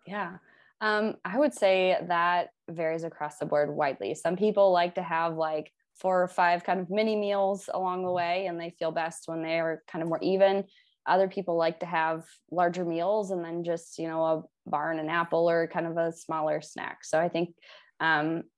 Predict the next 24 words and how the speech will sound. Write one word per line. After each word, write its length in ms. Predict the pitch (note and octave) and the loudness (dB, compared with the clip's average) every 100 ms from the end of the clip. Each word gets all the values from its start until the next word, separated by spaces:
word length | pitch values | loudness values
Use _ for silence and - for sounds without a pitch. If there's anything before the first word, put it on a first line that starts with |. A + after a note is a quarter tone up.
| _ | _
no, 480 | G3 G3 G3+ F#3+ F#3 | -2 2 6 6 6
no 180 | F#3+ F#3+ | 6 4
right 220 | F#3 F3 | 6 6
or 80 | F3 | 4
wrong 340 | E3+ D#3+ E3+ | 2 0 -2
necessarily 600 | E3+ E3+ D#3+ D#3 D#3 D#3+ D#3+ | -4 -6 -4 0 2 2 -2
on 100 | D#3+ | -4
the 80 | |
volumes. 680 | D#3+ C#3 D#3 G3 C#4+ E4+ E4 - | -2 0 0 0 2 0 0 -4
Um, 240 | E3 E3 | -4 -6
it's 200 | E3 - | -8 -6
more 220 | D#3+ D#3 | -2 -2
kind 240 | D#3 E3 E3 | -2 -2 -2
of, 160 | D#3+ - _ _ _ _ | -2 -8 _ _ _ _
uh, 240 | - E3 E3 | -2 2 4
what 340 | E3+ F3+ - | 4 4 0
fits 480 | - - F3+ - - | -10 0 2 0 0
with 180 | F3 F3 _ - | 0 0 _ -2
your 80 | F3 | 2
workday 580 | F3 F3 F3 E3+ E3+ E3 | 2 2 4 4 4 2
and 80 | |
your 120 | D#3+ D#3+ | 0 -4
workouts 680 | D#3+ D#3 D#3+ D#3+ D#3 - D3+ | -4 -2 0 -2 -4 -8 -6
and, 340 | D3 D3+ D3+ | -4 -6 -8